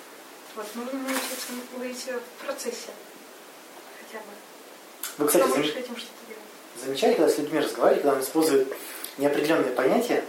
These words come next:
Speaker 2: особенно у нас знакомые нам люди, и прям вот порывает, да, вот разобраться, расковырять?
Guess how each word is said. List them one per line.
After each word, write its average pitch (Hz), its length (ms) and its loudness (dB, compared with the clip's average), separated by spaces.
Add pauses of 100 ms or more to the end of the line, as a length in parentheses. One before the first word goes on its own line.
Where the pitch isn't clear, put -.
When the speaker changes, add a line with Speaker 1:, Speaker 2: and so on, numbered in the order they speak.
(120)
Speaker 2:
особенно 123 380 0
у - 440 -10
нас - 300 -6
знакомые 117 360 -2
нам 107 180 -6
люди, 165 260 0 (680)
и 143 40 -2
прям 170 340 4
вот - 280 -4 (360)
порывает, - 540 8
да, - 140 8
вот - 160 8
разобраться, 147 540 6 (260)
расковырять? - 500 0